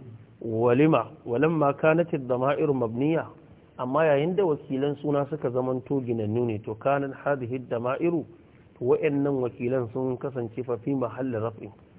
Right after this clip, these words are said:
a mahalli na me? Na rufu. A kun ga da mun zo za mu ce fi mahalli raf'in, ka fahimci abin da ake nufi.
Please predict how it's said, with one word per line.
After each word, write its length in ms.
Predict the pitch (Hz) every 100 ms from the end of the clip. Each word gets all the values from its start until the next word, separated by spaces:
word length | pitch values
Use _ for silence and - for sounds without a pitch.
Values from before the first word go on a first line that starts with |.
| - - -
a 80 |
mahalli 440 | 113 117 139 127 127
na 120 | 135
me? 240 | 131 110 - - - - - -
Na 100 | 113
rufu. 180 | 110 113
A 80 | 107
kun 220 | 135 147
ga 80 | 156
da 100 | 135
mun 220 | 139 151
zo 160 | 151
za 160 | 139 139
mu 80 | 131
ce 100 | 135
fi 100 | 117 135
mahalli 320 | 123 123 131
raf'in, 320 | 120 127 123 110
ka 160 | 127
fahimci 300 | 135 120 113
abin 240 | 120 120 113
da 60 |
ake 180 | 101 110
nufi. 240 | 104 101